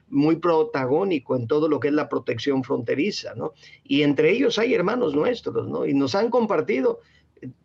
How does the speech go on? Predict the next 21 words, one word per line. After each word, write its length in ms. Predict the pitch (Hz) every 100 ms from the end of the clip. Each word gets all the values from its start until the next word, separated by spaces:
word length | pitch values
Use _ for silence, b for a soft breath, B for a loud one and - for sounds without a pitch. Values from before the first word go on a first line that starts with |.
| -
Tenemos 360 | 156 208 269
que 140 | 185 156
cumplir 380 | 143 139 156
con 160 | 156 160
nuestra 600 | 147 127 156 135 131 120
labor 640 | 143 131 135 131 139 127 - -
y 120 | 135
tenemos 300 | 135 143 175
que 140 | 165
cumplir 400 | 147 135 160 175
con 160 | 151 127
la 80 | 120
ley 200 | 123 113
también. 440 | 123 117 117 113 b b b _
Pero 380 | - 139 139 135
nunca 400 | 147 160 214 214
dejamos 400 | 143 131 156 165
de 100 | 143
ser 340 | - 156 156 -
seres 400 | - 175 185 175
humanos 580 | 151 156 160 196 -